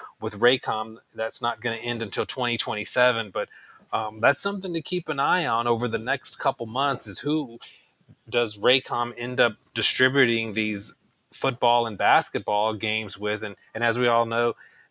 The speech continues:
they also had the A C C baseball and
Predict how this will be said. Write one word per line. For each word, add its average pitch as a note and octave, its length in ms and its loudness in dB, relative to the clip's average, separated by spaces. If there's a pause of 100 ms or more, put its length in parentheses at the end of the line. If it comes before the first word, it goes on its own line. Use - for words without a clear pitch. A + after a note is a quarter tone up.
they A#2 140 2
also C#3+ 340 4
had A#2 320 -2
the G#2+ 180 -4
A A#2+ 140 -2
C B2 260 -8
C A#2 380 -6
baseball A2+ 760 -2 (440)
and A2+ 460 -2